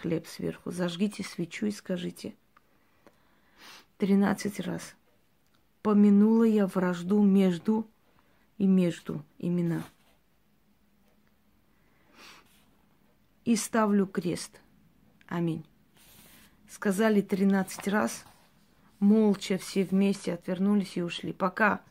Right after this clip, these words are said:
вы идёте, дойдёте до машины или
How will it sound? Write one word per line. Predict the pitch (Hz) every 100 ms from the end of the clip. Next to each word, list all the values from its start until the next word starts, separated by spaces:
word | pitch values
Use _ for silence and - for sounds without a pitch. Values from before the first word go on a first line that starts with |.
| _ _ _ _ _ _
вы | 170 180 208 190
идёте, | 170 180 254 262 180 170 - _ _ -
дойдёте | 165 185 180 190 180 175
до | 175 196
машины | 185 190 - - 196 190 180 165
или | 165 175 170